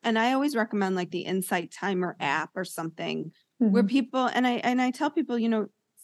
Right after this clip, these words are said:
Speaker 1: see what you like, see what resonates with you. I mean, I like to start with some sort of breath or mantra, something that can bring you back. So, um, I just think that's, like, a really practical way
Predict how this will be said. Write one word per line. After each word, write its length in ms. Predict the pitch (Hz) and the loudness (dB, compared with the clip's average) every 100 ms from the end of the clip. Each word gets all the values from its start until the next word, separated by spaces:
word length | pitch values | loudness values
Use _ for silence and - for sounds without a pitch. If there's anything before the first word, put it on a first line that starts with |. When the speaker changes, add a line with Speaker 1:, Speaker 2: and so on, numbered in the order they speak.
| - | -6
Speaker 1:
see 100 | 285 | -2
what 140 | 330 | 0
you 120 | 302 262 | 0 2
like, 440 | 214 381 - - | 2 0 -4 -8
see 200 | - - | -8 -2
what 160 | 262 196 | 0 2
resonates 580 | 196 208 247 185 - - | 2 2 2 -2 -4 -12
with 180 | 156 - | -14 -12
you. 320 | 87 - - - _ _ _ - | -14 -14 -16 -20 _ _ _ 2
I 40 | |
mean, 140 | 220 | 4
I 160 | 214 233 | 6 4
like 400 | 233 220 214 208 | 4 4 4 2
to 120 | - | -4
start 500 | 202 - 208 196 208 | -6 0 2 2 2
with 140 | 202 190 | -2 -2
some 200 | 190 185 | -2 -2
sort 260 | 208 180 | 0 -2
of 160 | 180 175 | -2 -6
breath 560 | - 175 175 196 - _ - | -4 0 0 -2 -10 _ -6
or 280 | 196 190 180 | 0 0 2
mantra, 960 | 180 180 175 175 - 185 170 175 170 - | 2 2 2 0 -2 0 2 4 2 -2
something 500 | - 247 240 254 202 | 0 0 2 2 2
that 160 | 175 | 0
can 200 | - 190 | 0 0
bring 260 | 165 175 175 | 0 0 0
you 80 | 165 | 0
back. 460 | 160 143 226 - - | -2 -2 -4 -6 -18
So, 480 | - 185 175 160 - _ _ _ _ 196 | -8 -2 -2 -2 -8 _ _ _ _ -2
um, 580 | 185 175 180 - - - _ _ _ _ _ _ _ _ 185 | 0 0 -2 -4 -8 -12 _ _ _ _ _ _ _ _ -2
I 100 | 190 | 0
just 240 | 190 185 | 0 -4
think 200 | - 180 | -2 -2
that's, 260 | 185 170 - | -2 -4 -4
like, 140 | 180 | -2
a 80 | 190 | -2
really 420 | 175 175 175 175 | 0 0 0 0
practical 800 | 165 - 165 165 - 190 185 165 | -4 -4 -4 -2 -4 -4 -2 -2
way 420 | 151 139 147 175 | -4 -4 -2 -2